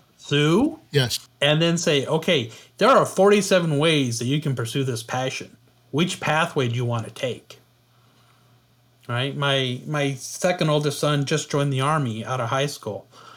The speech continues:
Speaker 1: and super proud of him, but he wants to be a chef, right? And I was like, "That's great." And he could have gone right into culinary school out of, out of high school, but he decided, "No, because what I wanna do is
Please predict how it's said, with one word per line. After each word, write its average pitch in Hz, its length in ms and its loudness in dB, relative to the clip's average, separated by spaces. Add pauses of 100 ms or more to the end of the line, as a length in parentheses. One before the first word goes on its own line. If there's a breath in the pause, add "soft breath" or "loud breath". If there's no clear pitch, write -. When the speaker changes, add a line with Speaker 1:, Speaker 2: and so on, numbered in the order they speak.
(320 loud breath)
Speaker 1:
and 127 280 0
super 196 300 2
proud 147 320 4
of 139 100 0
him, 143 240 -2 (720 soft breath)
but 151 180 -2
he 185 60 4
wants 208 200 2
to 202 40 -2
be 196 120 2
a 175 40 0
chef, - 540 -6 (360)
right? 196 300 0 (320 soft breath)
And 175 120 2
I 196 60 6
was 202 100 2
like, 202 180 0
"That's 202 220 -2
great." 254 400 -4 (340 loud breath)
And 202 220 6
he 285 120 8
could 359 100 2
have 269 100 2
gone 214 300 4
right 190 260 6
into 214 280 2
culinary 160 420 2
school 190 300 2
out 160 160 4
of, 147 60 4
out 143 200 0
of 139 60 0
high 147 140 2
school, 131 200 -4
but 139 140 -4
he 170 120 0
decided, 156 400 0
"No, 226 220 0
because 156 340 -2
what 185 140 4
I 180 40 4
wanna 170 280 2
do 269 240 2
is 147 320 2